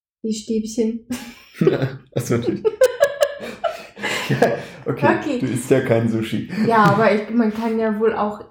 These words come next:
Speaker 1: alle anderen asiatischen Gerichte mit Stäbchen essen, nicht nur Sushi.
Speaker 2: Suppen vor allem.
Speaker 1: Suppen gehen auch tatsächlich mit Stäbchen.
Speaker 2: Wenn man schlürft.
Speaker 1: Die Suppe wird geschlürft und der Inhalt wird gestäbchent. <laughs>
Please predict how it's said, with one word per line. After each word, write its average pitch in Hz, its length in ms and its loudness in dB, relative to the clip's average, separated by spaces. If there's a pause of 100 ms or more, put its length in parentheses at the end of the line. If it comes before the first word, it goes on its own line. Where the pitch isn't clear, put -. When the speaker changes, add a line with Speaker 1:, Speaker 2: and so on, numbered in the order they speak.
(240)
Speaker 1:
alle 302 400 2
anderen 277 580 0
asiatischen 233 800 2
Gerichte 240 400 2
mit 247 180 2
Stäbchen 254 420 -2
essen, 247 420 -2
nicht 220 320 -2
nur 220 240 -2
Sushi. 214 560 -6 (400)
Speaker 2:
Suppen 117 420 2
vor 87 240 2
allem. 90 320 2
Speaker 1:
Suppen 285 680 4
gehen 226 340 2
auch 220 340 4 (220)
tatsächlich 226 640 0
mit 220 160 0
Stäbchen. 233 760 -4 (220)
Speaker 2:
Wenn - 220 -2
man 107 120 4
schlürft. - 520 0 (400)
Speaker 1:
Die 220 180 -2
Suppe 202 320 0
wird 208 160 -2
geschlürft 220 760 2
und 233 180 -2
der 202 120 2
Inhalt 240 500 0
wird 240 260 0
gestäbchent. 240 760 2 (580)
<laughs> - 220 0